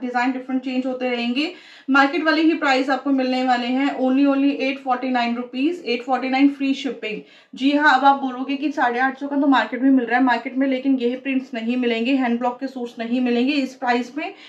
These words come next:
एट फ़ोर्टी नाइन और साथ में free shipping नहीं मिलेगी, but आपको यहाँ राधेश्याम fabrics आपको इस price के साथ में free shipping भी दे रहे हैं। तो फ्री shipping के साथ इनको घर बैठे order कीजिए। सो-, solo color chart रहेगा, पसंद आता है फटाफट से order दीजिए।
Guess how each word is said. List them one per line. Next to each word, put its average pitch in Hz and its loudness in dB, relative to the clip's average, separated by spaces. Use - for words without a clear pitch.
एट 294 2
फ़ोर्टी 302 -2
नाइन 311 2
और 277 2
साथ 269 2
में 294 4
free 277 0
shipping 269 -2
नहीं 254 0
मिलेगी, 240 0
but 262 -2
आपको 233 0
यहाँ 254 0
राधेश्याम 240 -4
fabrics 240 -2
आपको 254 -4
इस 254 -6
price 214 -6
के 240 -12
साथ 240 -4
में 285 2
free 262 -6
shipping 214 -12
भी 202 -12
दे 185 -12
रहे 185 -8
हैं। - -8
तो 262 -10
फ्री 330 -2
shipping 285 -4
के 302 2
साथ 294 2
इनको 285 4
घर 262 -2
बैठे 254 -2
order 226 2
कीजिए। 247 -4
सो-, 269 8
solo 311 0
color 320 0
chart 277 2
रहेगा, 285 0
पसंद 277 -2
आता 262 0
है 277 -4
फटाफट 254 -4
से 262 -6
order 233 -4
दीजिए। - -18